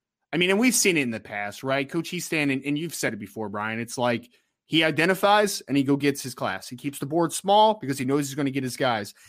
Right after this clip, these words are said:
And I think that it's, it, it is important. I do think it is, 'cause, you know, when he got hired, a lot of people had speculation that,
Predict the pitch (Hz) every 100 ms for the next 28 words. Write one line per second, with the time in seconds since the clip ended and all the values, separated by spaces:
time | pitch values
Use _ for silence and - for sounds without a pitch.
0 | - 175 180 180 262 285 240 202 196 160
1 | 170 - 180 175 180 214 202 - 208 -
2 | 113 104 127 143 208 226 226 214 127 127
3 | 127 160 143 190 269 240 190 180 208 214
4 | 190 190 175 113 104 - _ _ _ _
5 | 143 160 196 208 226 220 202 170 170 170
6 | - 180 185 180 185 - 143 143